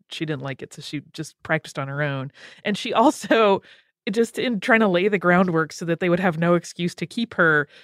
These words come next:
she knitted enough socks and stockings so the whole family would be covered for at least two years. She was really trying to make it as easy as possible to make her case to go.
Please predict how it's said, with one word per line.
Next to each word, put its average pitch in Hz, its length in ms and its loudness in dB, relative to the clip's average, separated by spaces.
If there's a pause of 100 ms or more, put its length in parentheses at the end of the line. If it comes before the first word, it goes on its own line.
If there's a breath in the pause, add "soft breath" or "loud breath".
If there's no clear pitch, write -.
she 226 540 -10 (260)
knitted 226 680 4
enough 208 320 0
socks 208 500 0
and 185 140 -2
stockings 170 580 0
so 202 140 -2
the 175 100 2
whole 190 220 4
family 180 400 2
would 165 160 2
be 156 100 -2
covered 156 460 -2
for 165 120 -4
at - 120 -8
least 151 240 -6
two 175 100 -8
years. 143 640 -6 (240 loud breath)
She - 140 -6
was 240 160 0
really 247 180 -2
trying 190 200 0
to 190 40 0
make 180 240 -4
it 170 180 -2
as 180 220 -2
easy 214 320 -2
as 175 100 0
possible 165 460 -4
to 151 160 -10
make 147 220 -8
her 156 100 -8
case 143 380 -8
to - 100 -12
go. 139 460 -6